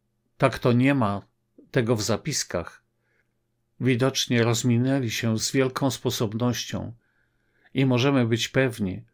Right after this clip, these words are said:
że chociaż apostoł zachęcał ich do składek dla biednych braci w Jerozolimie podczas okresu głodu,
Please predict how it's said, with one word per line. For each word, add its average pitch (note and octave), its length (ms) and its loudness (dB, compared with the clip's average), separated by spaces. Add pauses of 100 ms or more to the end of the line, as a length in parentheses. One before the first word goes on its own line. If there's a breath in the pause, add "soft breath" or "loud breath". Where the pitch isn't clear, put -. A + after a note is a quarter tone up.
(440)
że A#2 160 0
chociaż A#2 500 -2
apostoł B2 460 -2
zachęcał B2 640 -2
ich A2+ 200 -2
do A2+ 160 0
składek B2+ 560 -2
dla A2 200 0
biednych A2+ 440 0
braci A#2+ 520 -4 (380)
w - 40 -10
Jerozolimie A2 720 0
podczas G#2+ 460 -6
okresu A#2 480 -6
głodu, A#2+ 460 -4